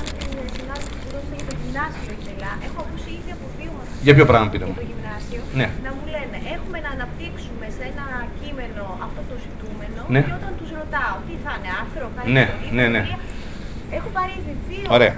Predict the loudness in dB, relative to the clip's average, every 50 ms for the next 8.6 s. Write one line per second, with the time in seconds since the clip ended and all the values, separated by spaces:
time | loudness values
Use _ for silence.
0 | 0 -4 -2 -2 -4 -4 -4 -4 -6 -6 -6 -6 -6 -6 -4 -4 -4 -4 -4 -4
1 | -6 -6 -4 -2 0 0 0 0 0 -2 -6 -6 -6 -4 -4 -4 -2 -2 -2 -2
2 | -2 -2 0 8 12 12 12 12 12 12 10 8 10 12 12 10 12 12 12 12
3 | 12 12 12 12 12 10 10 12 12 12 12 10 10 10 10 8 6 -2 -4 0
4 | 10 12 12 12 12 12 8 10 12 12 12 12 12 12 10 10 10 8 8 8
5 | 8 6 4 4 4 4 2 -2 -2 0 2 4 6 10 12 12 12 10 10 8
6 | 10 10 10 10 10 12 12 12 12 12 8 6 8 6 6 6 6 8 8 8
7 | 8 8 6 6 6 6 6 8 6 6 6 4 0 -4 -4 -4 -4 2 4 6
8 | 8 10 8 10 12 12 12 12 12 10 8